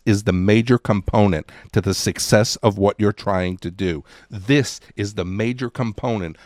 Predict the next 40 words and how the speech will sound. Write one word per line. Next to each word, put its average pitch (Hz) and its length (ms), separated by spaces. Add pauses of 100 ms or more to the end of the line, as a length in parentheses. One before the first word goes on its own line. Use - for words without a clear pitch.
of 95 200
what 104 260
will 117 160
make 101 300
this 107 180
goal 92 260
successful, - 800 (300)
is 101 260 (180)
the 107 140
belief 101 680
that 110 200
you 101 160
can 98 280
do 98 260
it. - 180 (120)
I 113 60
mean, 110 160 (140)
if 120 200
you 156 180
don't 185 220
believe 90 400
you 87 80
can 87 160
do 92 240
it, - 80 (160)
who 170 240
else 160 240
is 113 100
gonna 90 240
believe 85 400
you 85 80
can 80 200
do 80 200
it? 73 80 (220)
Who 247 240
out 135 240
there 80 260 (160)
is 113 180
telling 156 440
you 90 180